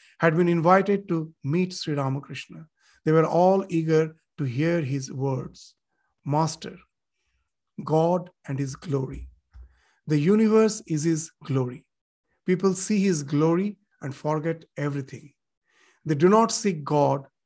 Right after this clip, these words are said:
Whose glory is this world? All seek to enjoy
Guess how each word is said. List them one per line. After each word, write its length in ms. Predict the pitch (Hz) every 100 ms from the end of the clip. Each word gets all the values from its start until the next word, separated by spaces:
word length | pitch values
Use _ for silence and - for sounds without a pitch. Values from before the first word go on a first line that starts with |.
| _
Whose 360 | - 247 220 165
glory 500 | 151 165 180 190 196
is 220 | 160 139
this 220 | 143 -
world? 280 | 147 - - _ _ _ _ _ _ _ -
All 320 | 175 214 226
seek 340 | 214 214 185
to 180 | - - -
enjoy 580 | 170 170 180 156 160